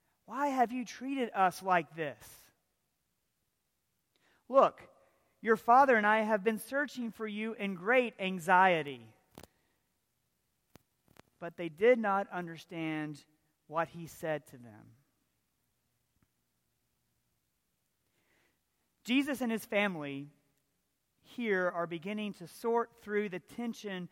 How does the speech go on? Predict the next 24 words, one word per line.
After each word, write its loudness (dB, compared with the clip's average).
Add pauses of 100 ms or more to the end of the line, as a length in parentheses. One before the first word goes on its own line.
(240)
of -6
devotion -2
to -12
God 2 (640)
and -8
devotion -4 (140)
to -20
family. -10 (1800)
And -2
already 4
as 0
a -6
youth, -12 (800)
Jesus -2
is -4
understanding -4
that -6
family -4
love 2
and -8
loyalty -8 (440)
have 6
his -4
place, -4